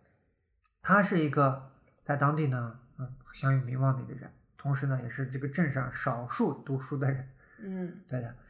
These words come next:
Speaker 1: 我们的女主人公征询了比尔奈伊的意见，啊，最后也得到了肯定的答复。
Speaker 2: 嗯。
Speaker 1: 嗯，所以说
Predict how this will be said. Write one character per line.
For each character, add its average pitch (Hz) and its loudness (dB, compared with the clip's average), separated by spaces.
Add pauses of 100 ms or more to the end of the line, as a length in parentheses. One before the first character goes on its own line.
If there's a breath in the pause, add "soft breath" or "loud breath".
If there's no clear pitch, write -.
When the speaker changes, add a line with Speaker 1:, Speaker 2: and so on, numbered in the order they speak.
(220 loud breath)
Speaker 1:
我 151 0
们 151 -2
的 180 2
女 147 0
主 131 -4
人 127 -2
公 151 -2
征 180 2
询 143 -4
了 127 -2
比 131 -2
尔 131 -2
奈 131 -2
伊 120 -6
的 123 -6
意 123 -6
见， - -14 (360)
啊， 110 -14 (580)
最 151 0
后 151 4
也 123 0
得 135 -6
到 165 6
了 143 4
肯 123 -6
定 156 -2
的 139 -2
答 104 -8
复。 160 -12 (500)
Speaker 2:
嗯。 185 -8
Speaker 1:
嗯， 135 -2
所 151 2
以 156 4
说 156 0